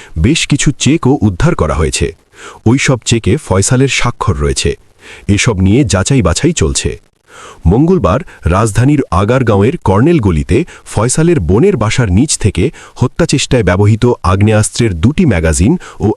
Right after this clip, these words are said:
এগারো রাউন্ড গুলি উদ্ধার করেছে র্যাব। র্যাব জানিয়েছে, ম্যাগাজিন ও গুলি বোনের বাসা থেকে নিচে ফেলে দেওয়া হয়, সেখান থেকে উদ্ধার করা হয়েছে। এছাড়া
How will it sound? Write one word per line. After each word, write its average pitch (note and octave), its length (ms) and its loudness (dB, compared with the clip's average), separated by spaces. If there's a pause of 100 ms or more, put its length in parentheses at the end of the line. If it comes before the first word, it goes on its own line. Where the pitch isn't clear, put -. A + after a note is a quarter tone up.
এগারো A#2+ 360 0
রাউন্ড G#2 300 0
গুলি G#2+ 340 2
উদ্ধার G2 360 0
করেছে D2+ 380 -2
র্যাব। C#2+ 260 -2 (720)
র্যাব F#2+ 200 0
জানিয়েছে, A#2 560 0 (260)
ম্যাগাজিন B2 520 2
ও A#2 80 0
গুলি G2 380 2
বোনের A#2+ 400 2
বাসা A#2+ 300 -2
থেকে B2+ 240 0
নিচে A2+ 360 2
ফেলে G2 220 0
দেওয়া D2+ 200 0
হয়, D2 240 -2 (240)
সেখান E3+ 380 0
থেকে D3+ 320 0
উদ্ধার E2+ 340 0
করা C2+ 200 -2
হয়েছে। B1+ 400 -2 (580)
এছাড়া G2 460 0